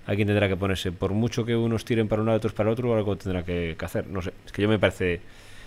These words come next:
parece increíble que en los tiempos que corren todavía pueda haber ese tipo de, de barbaridades, eh, sobre la mesa, que planteándose que pueda haber una guerra, incluso con temporalidad. "No, no, es que ahora no, pero a mediados de febrero sí". Pff, no sé, me suena todo un poco tan, jo,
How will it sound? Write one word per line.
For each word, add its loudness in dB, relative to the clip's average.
parece 2
increíble 2
que -6
en -2
los -6
tiempos -4
que -4
corren -2
todavía 2
pueda 0
haber -2
ese -10
tipo -6
de, -2
de -4
barbaridades, -2
eh, -4
sobre 0
la 6
mesa, 0
que -4
planteándose 2
que 2
pueda 6
haber 6
una 4
guerra, 10
incluso 4
con 6
temporalidad. 8
"No, 4
no, 4
es 0
que 2
ahora 6
no, 2
pero 4
a 4
mediados 6
de 2
febrero 4
sí". 2
Pff, -4
no -20
sé, -6
me -4
suena -2
todo 0
un -2
poco -2
tan, 0
jo, -2